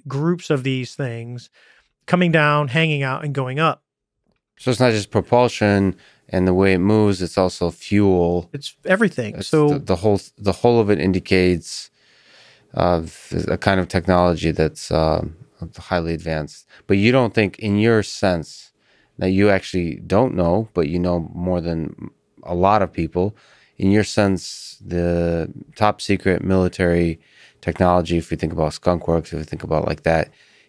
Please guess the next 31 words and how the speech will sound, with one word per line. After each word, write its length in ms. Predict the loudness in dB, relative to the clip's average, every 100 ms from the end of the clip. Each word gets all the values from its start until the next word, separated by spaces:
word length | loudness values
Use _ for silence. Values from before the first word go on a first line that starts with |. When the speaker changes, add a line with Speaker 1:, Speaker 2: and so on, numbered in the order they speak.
| -6
Speaker 2:
cannot 460 | 0 2 2 2
be 140 | 0 0
more 300 | 2 2 2
than 480 | 2 0 0 -2 -6
fifteen 500 | -16 -20 -4 0 2
years 720 | 2 2 0 -2 -10 -14 -12 -8
ahead 440 | -2 0 0 -4 _ _ _ _ _ _ _ 0
Speaker 1:
I, 120 | 4
I 100 | 4
Speaker 2:
of, 60 | 4
Speaker 1:
would 100 | 4
Speaker 2:
uh, 80 |
Speaker 1:
say 540 | 6 6 6 2 -4 -16 -18 -20 -20 _ _
for 240 | _ 0 2
a 60 |
leap 260 | 4 2 2
like 140 | 0
that, 280 | 2 2 4
and, 20 | 2
and, 460 | 0 0 -2 -4
and 200 | -2 -2
a 180 | 0 0
perfect 540 | -2 -4 -2 0 0
example 400 | 0 2 2 2
in 100 | 0
modern 340 | 0 0 0 -2
times 360 | -4 -4 -4
is 180 | -6 -8
the 80 | -8
one 180 | -10 -12
seventeen. 580 | -14 -16 -18 -20 -20